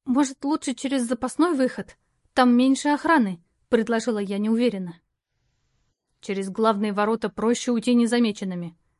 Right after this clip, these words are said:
возразил незнакомец и ускорил шаг. Решив, что спорить бесполезно, последовала за ним. Однако у центрального входа творилось нечто невообразимое. Количество охранников возросло с четырёх человек до восьми. Они вглядывались в лица прохожих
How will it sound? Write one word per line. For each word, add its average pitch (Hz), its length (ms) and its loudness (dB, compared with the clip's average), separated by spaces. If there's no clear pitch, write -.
возразил 208 480 -2
незнакомец 196 720 0
и 247 100 -2
ускорил 240 480 0
шаг. 185 280 -10
Решив, 254 360 -2
что - 200 -4
спорить 285 380 -2
бесполезно, 254 640 0
последовала 247 640 -2
за 247 120 0
ним. 180 320 -2
Однако 277 560 0
у 254 120 0
центрального 233 680 0
входа 269 360 -2
творилось 262 640 -2
нечто 262 340 -2
невообразимое. 233 880 0
Количество 226 580 -2
охранников 240 560 0
возросло 214 440 -2
с - 40 -10
четырёх 240 480 -2
человек 262 420 -2
до 208 160 -4
восьми. 233 480 -2
Они 214 280 0
вглядывались 208 680 -2
в 208 80 -4
лица 220 300 -4
прохожих 220 580 -6